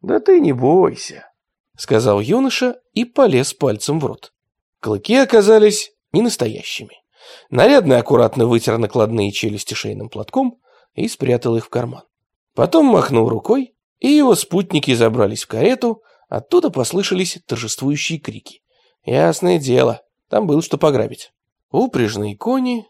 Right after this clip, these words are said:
тоже лежали в дорожной пыли. Только у одного голова была поднята, как у живого. Ее держали постромки.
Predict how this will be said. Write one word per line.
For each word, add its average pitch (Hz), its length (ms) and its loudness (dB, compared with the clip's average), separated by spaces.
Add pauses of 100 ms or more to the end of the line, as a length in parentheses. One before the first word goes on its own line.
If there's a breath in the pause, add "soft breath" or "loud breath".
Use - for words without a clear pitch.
(160)
тоже 233 300 -2
лежали 139 420 0
в 139 80 -4
дорожной 113 460 -2
пыли. - 360 -6 (640 soft breath)
Только 202 280 2
у 233 120 6
одного 247 440 4
голова 135 400 4
была 123 240 4
поднята, 139 640 -4 (220)
как - 180 -10
у 117 60 -6
живого. 147 480 -4 (560)
Ее 120 320 0
держали 131 480 0
постромки. 139 720 -6